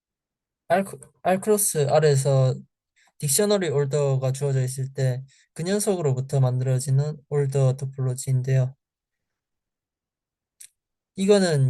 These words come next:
그림으로 그리면서 보는 게 조금 편할 것 같아요. 어,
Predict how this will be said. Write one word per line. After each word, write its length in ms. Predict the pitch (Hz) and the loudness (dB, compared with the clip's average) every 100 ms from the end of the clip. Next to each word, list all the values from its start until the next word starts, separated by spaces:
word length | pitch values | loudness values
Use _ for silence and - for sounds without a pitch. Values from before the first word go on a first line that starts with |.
| 131 | 0
그림으로 720 | 160 185 202 190 147 135 135 | -4 -2 0 0 2 2 0
그리면서 840 | 143 170 165 135 139 131 127 135 _ _ | -2 -4 -2 -4 -2 -2 -2 -6 _ _
보는 240 | - 139 139 | -4 -2 0
게 180 | 135 135 | 0 -2
조금 260 | 135 139 | -4 -8
편할 260 | 135 156 160 | -6 -6 -6
것 100 | 127 | -8
같아요. 420 | 127 135 131 131 _ _ _ _ _ _ _ _ | -4 0 0 -2 _ _ _ _ _ _ _ _
어, 480 | 139 131 127 127 135 | -4 -2 -2 -4 -6